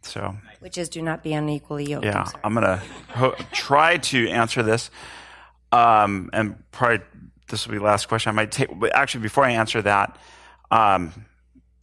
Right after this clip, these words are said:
Speaker 1: anyone wanna, from the audience, have a question? No? Long-term relationships, okay. I'm gonna answer that in this, this question too, 'cause,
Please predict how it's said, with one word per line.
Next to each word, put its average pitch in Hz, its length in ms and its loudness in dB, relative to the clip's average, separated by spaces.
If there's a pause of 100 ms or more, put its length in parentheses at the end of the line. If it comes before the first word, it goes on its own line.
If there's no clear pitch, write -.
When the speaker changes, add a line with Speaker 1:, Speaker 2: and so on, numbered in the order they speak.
(500)
Speaker 1:
anyone 120 360 2
wanna, 110 320 6 (600)
from 113 140 -4
the 113 100 2
audience, 117 600 2 (360)
have 113 140 -2
a 107 40 -8
question? 123 500 -2 (1200)
No? 113 220 -8 (1800)
Long-term 156 500 6
relationships, 110 720 2
okay. 107 360 2 (1000)
I'm 143 180 4
gonna 170 160 6
answer 139 420 4
that 120 220 6
in 120 220 2
this, 117 320 0 (100)
this 117 220 0
question 110 380 0
too, 104 300 -4
'cause, 98 480 -6